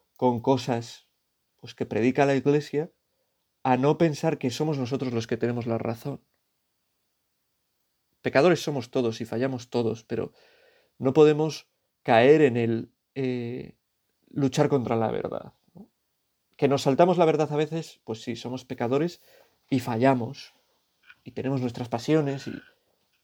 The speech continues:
y también hay que saber reconocerlo, ¿no? Pero para darse cuenta del pecado hay que darse cuenta de que hay una verdad que estamos transgrediendo, ¿no?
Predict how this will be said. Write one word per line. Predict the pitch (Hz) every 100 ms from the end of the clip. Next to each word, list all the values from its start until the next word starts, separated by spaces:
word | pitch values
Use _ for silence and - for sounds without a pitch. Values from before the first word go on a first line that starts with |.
| _ _ _ _ _ - _
y | 113
también | 113 120 131
hay |
que | 127
saber | 127 127 139
reconocerlo, | 117 117 113 113 139 147 123 - -
¿no? | - _ _ _ _ _ _ - -
Pero | 113
para | 120 123
darse | 139 143
cuenta | 143 151 151
del | 147
pecado | 143 139 147 156 160 _ _ _ _ _ -
hay | 131
que | 135
darse | 127
cuenta | 143 139 131
de |
que | 117
hay | 127
una | 127
verdad | 123 131 -
que |
estamos | 117 120 123 -
transgrediendo, | 123 117 117 117 120 117 110 -
¿no? | -